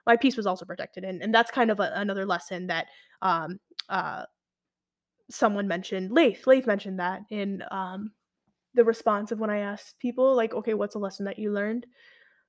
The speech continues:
Um, and so, like, protecting your peace is kind of, like, a big thing. <laughs> And I just think, like,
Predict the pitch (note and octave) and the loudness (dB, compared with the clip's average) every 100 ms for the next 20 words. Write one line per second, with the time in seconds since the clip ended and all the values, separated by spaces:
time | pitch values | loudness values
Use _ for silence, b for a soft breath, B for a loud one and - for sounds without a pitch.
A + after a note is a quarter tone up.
0 | _ - G#3+ G3+ G#3 G3+ G#3+ - _ _ | _ -2 0 2 0 -2 -4 -8 _ _
1 | _ _ _ _ _ _ B3+ B3+ A#3 A3 | _ _ _ _ _ _ 0 6 6 6
2 | - B3+ G#3+ - A3 G3 G#3+ - G3+ - | 2 -2 -2 0 0 0 -4 -6 -8 -4
3 | F#3 F#3+ F3 F#3 F3+ E3+ - - F3+ F#3 | -4 -4 -8 -8 -6 -6 -6 -8 -6 -4
4 | G#3 b b b b b b b _ _ | -8 b b b b b b b _ _
5 | _ _ _ _ _ _ _ _ _ _ | _ _ _ _ _ _ _ _ _ _
6 | _ _ _ - E4 E4 B B B B | _ _ _ 8 10 12 B B B B
7 | B B _ _ B F4 B B B B | B B _ _ B -4 B B B B
8 | B B B B B _ - D#4+ G#4 A4+ | B B B B B _ 8 10 10 10
9 | C4 B3+ B3 A#3+ G#3 E3+ - | 10 10 10 6 6 4 -2